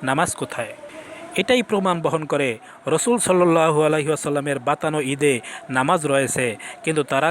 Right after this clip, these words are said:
যেই ঈদে মিলাদুন নবী পালন করে সেখানে কোনো নামাজ নেই। এটার দ্বারাও প্রমাণ করে যে তাদের এই ঈদে মিলাদুন নবী পালন করা এটা বানোয়াট ছাড়া আর কোনো কিছুই নয়। নাম্বার চার, নবী করিম সাল্লাল্লাহু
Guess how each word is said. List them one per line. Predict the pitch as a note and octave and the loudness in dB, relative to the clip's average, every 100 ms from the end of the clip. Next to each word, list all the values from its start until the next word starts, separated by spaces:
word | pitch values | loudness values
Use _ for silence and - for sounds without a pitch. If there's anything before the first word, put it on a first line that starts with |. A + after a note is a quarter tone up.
| D3 | 2
যেই | D3 C3 G#2 - - D3+ | 0 0 -4 -16 -8 -2
ঈদে | F3+ G#3 | 0 2
মিলাদুন | F3+ E3 D3+ | 0 0 -2
নবী | D3 C#3 | -2 0
পালন | D3+ E3+ D#3 | -2 -2 2
করে | D3 B2+ - - - | 2 2 -2 -8 -2
সেখানে | D3 E3 D3+ | 0 0 0
কোনো | C#3 C3+ B2 | 0 0 2
নামাজ | C3+ D#3+ D3+ D3+ | 2 2 2 2
নেই। | C#3 A2+ - - E3+ | 2 0 -8 -6 0
এটার | A3 G3+ | 2 2
দ্বারাও | F#3 F#3 D3+ F#3 | 6 4 4 0
প্রমাণ | G#3+ G#3+ E3+ | 0 0 2
করে | D3+ B2+ - - - | 2 2 -2 -10 -4
যে | D3+ D3 | 0 0
তাদের | C#3 D3 - | 2 0 2
এই | C#3+ C3 C3+ | 2 2 2
ঈদে | D#3 | 2
মিলাদুন | C3+ C#3+ C#3 C3+ | 2 0 0 0
নবী | C3 B2 | 0 0
পালন | B2+ F3+ E3 | 0 0 0
করা | C#3+ C3+ A2+ - - C#3 | 2 2 0 -6 -12 -6
এটা | C#3 C3+ C3 | -2 0 0
বানোয়াট | D3 D3 C#3 - | 2 2 0 0
ছাড়া | C3 B2+ | 0 0
আর | A#2+ - | 0 -4
কোনো | B2+ | -8
কিছুই | - A#2+ - A#2+ A2 | -6 -6 -4 -6 -8
নয়। | G#2+ - - - - - - _ _ _ _ | -16 -20 -20 -20 -20 -20 -20 _ _ _ _
নাম্বার | C3 C#3+ C#3 C3+ - | -4 -2 2 0 0
চার, | C3+ B2 G#2+ - - - C#3 | 0 0 -2 -12 -20 -10 -4
নবী | C#3 C#3 | -2 2
করিম | C3+ B2+ - | 0 0 -2
সাল্লাল্লাহু | C#3 C#3 C3 C3+ B2+ | 0 2 4 4 2